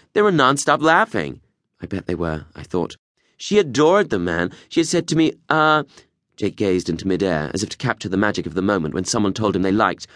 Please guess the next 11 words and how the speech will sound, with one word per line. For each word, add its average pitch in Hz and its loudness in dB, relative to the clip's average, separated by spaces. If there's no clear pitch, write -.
or 107 -2
could 117 -6
even 127 0
endure 113 0
without 98 0
painkillers, 95 -2
his - -4
poems. 76 -4
"To 214 -2
go 190 4
away," 170 2